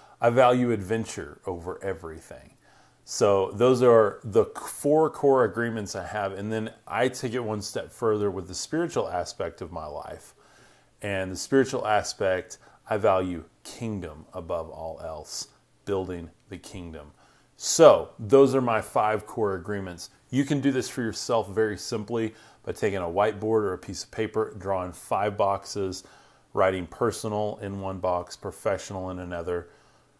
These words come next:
uh, personal, professional, communal, passion, and spirituality,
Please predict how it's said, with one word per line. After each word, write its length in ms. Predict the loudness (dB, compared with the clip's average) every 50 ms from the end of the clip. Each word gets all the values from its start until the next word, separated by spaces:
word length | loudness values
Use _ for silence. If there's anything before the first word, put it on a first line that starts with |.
| _ -6
uh, 340 | -4 -2 -2 -2 -2 -4 -8 -12 _ _ -2
personal, 460 | 0 0 0 0 -2 -4 -4 -4 -4
professional, 840 | -6 -6 -6 -6 -4 -2 0 0 0 -2 -4 -6 -6 -6 -6 -6 -8
communal, 840 | -10 -8 -6 -4 -2 -2 -2 -2 -2 0 0 -2 -2 -4 -6 -10 -16 _ _ _ _
passion, 680 | -8 -4 -2 -2 -2 -4 -8 -10 -10 -10 -10 -10 -14 -16 _ _ _ _ _ _ _ -14
and 120 | -12 -12 -10
spirituality, 920 | -12 -10 -8 -6 -6 -6 -6 -6 -4 -2 0 0 0 -2 -2 -4 -6 -8